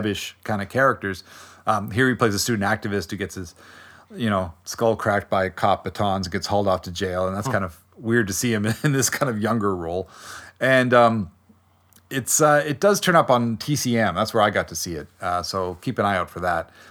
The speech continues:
Speaker 1: Uh, just, again, another, more of a time capsule movie, but it's certainly evocative of its time. Um, and so is More. It's directed by Barbie Schroeder. Uh, again, best known for having a Pink Floyd soundtrack. Uh,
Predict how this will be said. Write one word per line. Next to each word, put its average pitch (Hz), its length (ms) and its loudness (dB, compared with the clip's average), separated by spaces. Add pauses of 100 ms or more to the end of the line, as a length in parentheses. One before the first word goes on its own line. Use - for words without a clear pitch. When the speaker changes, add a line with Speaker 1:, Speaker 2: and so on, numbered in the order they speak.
Speaker 1:
Uh, 98 260 4
just, 110 240 -4 (240)
again, 113 240 4
another, 107 400 2
more 139 180 6
of 113 60 6
a 104 60 0
time 127 300 2
capsule 104 380 2
movie, 90 300 -6
but 85 160 -2
it's - 380 -6 (300)
certainly 131 340 0
evocative 110 640 4
of 87 140 -2
its 80 180 -10
time. 85 320 -8 (340)
Um, 131 380 4
and 147 180 4
so 190 220 6
is 156 100 4
More. 143 440 6
It's 104 180 -2
directed 151 220 4
by 123 100 6
Barbie 117 320 4
Schroeder. 175 580 2 (140)
Uh, 113 340 4
again, 139 400 4 (340)
best 156 300 6
known 123 220 2
for 117 80 0
having 110 220 4
a 101 40 -4
Pink 113 220 -2
Floyd 113 260 2
soundtrack. 98 680 -4
Uh, 95 260 0